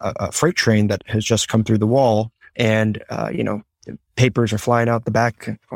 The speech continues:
they're on fire. And so I, I, I really respect the regulators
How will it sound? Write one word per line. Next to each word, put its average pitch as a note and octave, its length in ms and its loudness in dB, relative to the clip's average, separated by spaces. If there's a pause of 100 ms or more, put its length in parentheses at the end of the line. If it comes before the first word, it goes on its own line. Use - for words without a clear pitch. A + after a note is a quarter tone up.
(120)
they're G#2+ 140 -2
on A#2+ 100 0
fire. A#2+ 380 2
And G#2+ 100 -2
so A#2 160 0 (280)
I, A#2+ 280 0
I, B2+ 300 0
I A#2+ 80 0
really D3 240 2
respect A#2+ 480 -2
the A#2+ 60 0
regulators A2+ 680 0